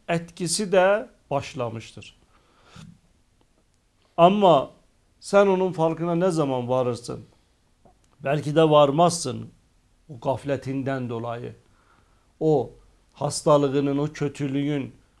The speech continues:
o belanın, o günahtan dolayı sana geldiğinin hiç belki farkında da olmazsın. Onu düşünmezsin de belki. Ama aynı anda başlıyor. Öyle ki İmam Cafer Sadık'ın bir hadisi var.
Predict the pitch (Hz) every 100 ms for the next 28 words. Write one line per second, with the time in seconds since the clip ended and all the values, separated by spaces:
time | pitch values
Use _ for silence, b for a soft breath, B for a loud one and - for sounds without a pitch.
0 | b 160 147 156 147 151 147 147 151 135
1 | 113 _ - 190 - 156 156 143 131 208
2 | 190 160 151 156 165 170 151 - - _
3 | _ _ _ _ _ - - - 151 160
4 | 156 139 156 151 156 170 170 165 160 156
5 | 147 160 160 165 180 220 156 120 117 110
6 | 135 127 156 156 127 - 147 175 170 -
7 | 110 113 110 110 - - _ b b b
8 | b b 180 208 175 190 202 170 135 127
9 | 117 117 113 - 113 123 147 175 160 139
10 | 147 131 131 131 135 127 139 131 127 107
11 | 123 156 151 170